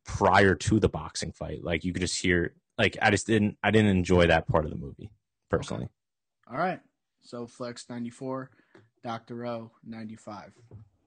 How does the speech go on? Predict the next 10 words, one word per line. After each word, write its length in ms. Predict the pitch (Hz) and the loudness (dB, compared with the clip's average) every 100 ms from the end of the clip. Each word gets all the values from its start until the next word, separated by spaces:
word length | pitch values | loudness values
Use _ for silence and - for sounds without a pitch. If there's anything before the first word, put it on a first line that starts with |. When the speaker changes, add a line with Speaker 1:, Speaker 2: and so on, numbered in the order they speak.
| _ | _
Speaker 2:
Amazing 480 | 117 123 117 120 113 | -8 -8 -8 -10 -10
movie. 440 | 113 107 107 107 _ - _ _ | -12 -14 -16 -20 _ -20 _ _
Highly 360 | - 123 123 | -10 -8 -6
recommend 520 | 120 113 120 110 110 - _ _ | -8 -8 -10 -10 -12 -18 _ _
to 380 | - 120 107 120 _ _ | -12 -10 -10 -16 _ _
the 60 | 117 | -10
listeners. 640 | 120 120 - - _ - _ _ _ | -10 -10 -14 -20 _ -20 _ _ _
So 240 | - 117 - | -14 -12 -12
I'm 120 | 117 | -10
now, 440 | 127 135 143 139 | -6 -4 -4 -4